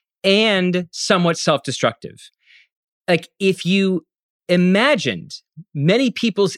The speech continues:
inner voice to be an outer person, that person would be an asshole. Like, n-, the, the individual would not want to hang out with the person who has set up residence inside of their brains. And it makes me wonder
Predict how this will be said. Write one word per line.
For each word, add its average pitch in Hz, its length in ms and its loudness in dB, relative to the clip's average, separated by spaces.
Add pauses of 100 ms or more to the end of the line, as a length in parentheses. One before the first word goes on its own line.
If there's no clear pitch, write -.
inner 175 260 2
voice 127 500 -4
to - 160 -4
be 160 300 0
an 156 120 0 (140)
outer 214 400 2
person, - 640 -6 (240)
that - 160 -4
person - 420 -2
would 208 140 2
be 226 200 0
an 202 120 2 (100)
asshole. 208 580 0 (380)
Like, 185 120 0
n-, 180 280 2
the, 196 160 -2
the 214 200 2
individual 240 560 0
would 196 160 2
not 196 200 2
want 208 160 -4
to 208 120 -4
hang 185 320 -2
out 175 220 2
with 180 140 -2
the 175 80 -2
person 139 540 -2 (300)
who 175 180 2
has 143 520 2 (120)
set - 380 0
up 185 160 0
residence 143 520 -2
inside 127 300 0
of 117 80 0
their 113 100 -2
brains. 101 500 -6 (560)
And 202 160 2
it 208 160 -2
makes 262 200 0
me 311 80 -2
wonder 175 520 0